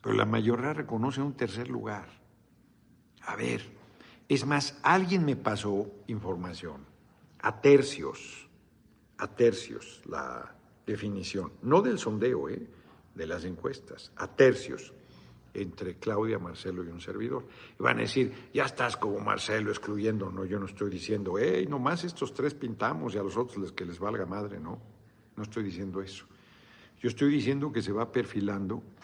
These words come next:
Y hay, hoy me preguntaron los periodistas, "Oye, ¿la confrontación Claudia-Marcelo no acabará beneficiándote como tercero en discordia?". Este, yo creo que no en estricto sentido. Yo creo que lo que hay es un fenómeno hacia mi persona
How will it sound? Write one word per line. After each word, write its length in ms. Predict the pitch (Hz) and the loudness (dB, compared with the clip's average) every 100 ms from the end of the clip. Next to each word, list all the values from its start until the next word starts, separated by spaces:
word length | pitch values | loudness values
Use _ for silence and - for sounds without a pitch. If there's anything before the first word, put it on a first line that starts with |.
| - - - - _ - | -20 -20 -20 -20 _ -6
Y 160 | 117 | 0
hay, 260 | 147 175 170 - | 2 2 0 6
hoy 200 | 170 175 | 8 8
me 160 | 156 | 2
preguntaron 560 | - 123 113 110 147 156 | 4 4 4 2 0 0
los 140 | 131 | -2
periodistas, 500 | - 120 127 - 131 | 0 2 2 0 -4
"Oye, 240 | - 175 175 | -2 -2 0
¿la 140 | 131 | 0
confrontación 680 | 135 107 120 113 117 135 160 | 0 2 0 2 0 0 -2
Claudia-Marcelo 800 | 143 151 156 113 98 113 127 131 | 0 0 0 0 -2 -2 -2 -2
no 100 | 120 | -2
acabará 420 | 117 95 92 107 | -2 -2 0 -2
beneficiándote 760 | 110 87 - 101 101 101 101 - | -2 -4 -8 -6 -6 -6 -8 -10
como 220 | 82 82 | -12 -8
tercero 400 | - - 120 110 | -10 -6 -4 -4
en 80 | - | -6
discordia?". 520 | - - 113 113 - - - - - - _ | -8 -2 -2 -2 -8 -12 -20 -20 -20 -20 _
Este, 760 | - 90 - - 101 95 - 104 | -10 -8 -10 -8 -4 -4 -4 0
yo 180 | 147 165 | 0 2
creo 260 | 180 185 | 0 0
que 540 | 139 135 113 107 - - | -2 0 0 0 -6 -8
no 440 | 113 123 131 160 | -4 0 0 0
en 120 | 151 117 | -2 -4
estricto 520 | - - 131 135 127 | -6 -6 -6 -4 -6
sentido. 720 | - 92 95 117 92 62 52 | -6 -10 -8 -8 -6 -8 -6
Yo 200 | 107 120 | -2 0
creo 200 | 151 - | -2 -2
que 120 | 113 | -2
lo 180 | 92 82 | -2 -4
que 120 | - | -4
hay 200 | 101 104 | -2 -2
es 100 | 92 | -2
un 120 | 110 | -2
fenómeno 640 | 110 104 101 104 101 98 110 - - - | 0 0 0 0 0 -4 -8 -14 -18 -8
hacia 260 | 107 104 | -6 -4
mi 120 | 110 107 | -4 -4
persona 560 | 113 92 92 92 87 | -4 -4 -4 -6 -8